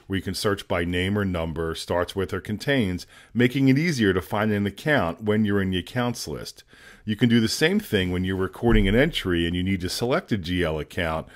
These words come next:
where you can search by account name or number, starts with or contains, making it easier to find your accounts when you actually need them. If you ever needed to send an email to a customer without jumping through hoops, you can do that now.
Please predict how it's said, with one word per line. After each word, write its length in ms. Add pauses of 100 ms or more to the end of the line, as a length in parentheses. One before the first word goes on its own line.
(240)
where 140
you 100
can 180
search 440
by 180
account 420
name 240
or 80
number, 440
starts 440
with 180
or 80
contains, 640 (340)
making 320
it 100
easier 280
to 80
find 340
your 120
accounts 480
when 100
you 120
actually 380
need 300
them. 160 (280)
If 60
you 80
ever 140
needed 280
to 80
send 240
an 100
email 380
to 120
a 60
customer 540
without 320
jumping 320
through 200
hoops, 420
you 60
can 160
do 180
that 240
now. 320